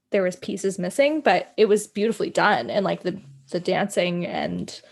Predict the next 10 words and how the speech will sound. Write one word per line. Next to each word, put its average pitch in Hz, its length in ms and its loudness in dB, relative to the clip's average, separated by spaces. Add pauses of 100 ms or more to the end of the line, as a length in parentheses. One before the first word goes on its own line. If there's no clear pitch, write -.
(460)
the 175 440 2 (260)
utilization 196 800 2
of 180 120 -2
the 196 80 4
flower 180 800 2
going 185 240 4
into 180 200 -2
her 185 160 0
hair, 180 720 0 (280)
like, - 480 -4